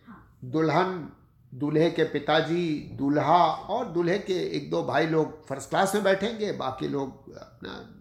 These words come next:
जनरल, सेकंड, थर्ड, जिसमें भी बैठे। तो साहब,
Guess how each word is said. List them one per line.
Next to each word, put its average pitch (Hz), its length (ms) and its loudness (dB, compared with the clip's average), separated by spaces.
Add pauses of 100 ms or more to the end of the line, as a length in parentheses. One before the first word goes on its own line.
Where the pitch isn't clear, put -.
(100)
जनरल, - 500 -4
सेकंड, 185 420 -4
थर्ड, 165 340 0
जिसमें 165 300 -2
भी 156 120 2
बैठे। 139 500 -4 (1400)
तो 214 120 6
साहब, 196 440 6